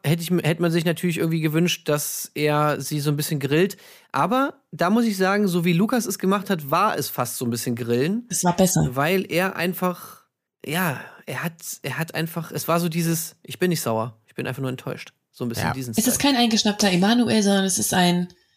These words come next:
Speaker 2: Naja, du musst wissen, was du machst, aber ich bin an der Stelle raus.
Speaker 3: Ja, ja,
Speaker 2: Und Tür
Speaker 3: absolut.
Speaker 2: geht zu
Speaker 3: Er,
Speaker 2: und
Speaker 3: er macht's,
Speaker 2: ciao.
Speaker 3: er macht's so leicht wie möglich
Speaker 2: Mhm.
Speaker 3: und alles, ne? Passiert nicht viel, aber es wäre wirklich so geil gewesen,
Speaker 2: Mhm.
Speaker 3: wenn der sozusagen, um das Bullshit-Bingo hier noch, was, glaub ich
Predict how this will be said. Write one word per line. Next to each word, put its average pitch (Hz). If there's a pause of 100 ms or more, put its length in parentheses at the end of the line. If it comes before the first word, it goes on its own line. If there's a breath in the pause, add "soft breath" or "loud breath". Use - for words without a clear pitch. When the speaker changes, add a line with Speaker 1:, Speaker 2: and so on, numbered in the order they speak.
(300 soft breath)
Speaker 2:
Naja, 202
du 202
musst 190
wissen, 170
was 165
du 165
machst, 160
aber 160 (380)
ich -
bin 185
an 180
der 185
Stelle 190
raus. 156
Speaker 3:
Ja, 113
ja, 123
Speaker 2:
Und 101
Tür 82 (200)
Speaker 3:
absolut. 160
Speaker 2:
geht 165
zu 160
Speaker 3:
Er, -
Speaker 2:
und 143
Speaker 3:
er 95
macht's, 107
Speaker 2:
ciao. 135
Speaker 3:
er 101
macht's 117
so 113
leicht 117
wie 127
möglich 117
Speaker 2:
Mhm. -
Speaker 3:
und 101
alles, 104
ne? 104
Passiert 113
nicht 117
viel, 117
aber 87
es 113
wäre 107
wirklich 104
so 98
geil 87
gewesen, 82
Speaker 2:
Mhm. 160
Speaker 3:
wenn -
der 95
sozusagen, 101 (400 soft breath)
um 104
das 95
Bullshit-Bingo 113
hier 107
noch, 107
was, -
glaub 98
ich -